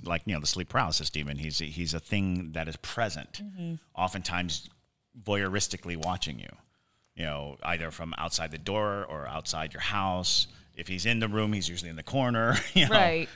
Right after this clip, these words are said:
Speaker 1: And, and, and most people encounter him as this being that is present. But, uh, I, I have definitely heard, uh, people discuss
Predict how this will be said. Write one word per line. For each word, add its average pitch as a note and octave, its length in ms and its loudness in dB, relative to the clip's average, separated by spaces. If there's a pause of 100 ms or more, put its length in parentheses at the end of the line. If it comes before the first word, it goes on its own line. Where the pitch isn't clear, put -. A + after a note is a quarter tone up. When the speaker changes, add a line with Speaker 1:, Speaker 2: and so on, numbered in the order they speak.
Speaker 1:
And, A#2 240 6
and, A#2+ 280 6
and B2+ 380 6
most C#3+ 200 10
people A#2 240 2
encounter G#2 400 2
him F#2 100 2
as F2 480 2 (920)
this F2+ 240 2 (280)
being F2 440 2
that E2 160 2
is D#2+ 280 -4 (120)
present. E2 680 -4 (400)
But, E2+ 360 -2
uh, F#2 320 0
I, G#2 180 4
I A2 160 6
have F#2+ 340 2
definitely F#2 340 2
heard, E2 420 -6 (520)
uh, D#2+ 360 0 (1080)
people G#2 280 4
discuss - 760 4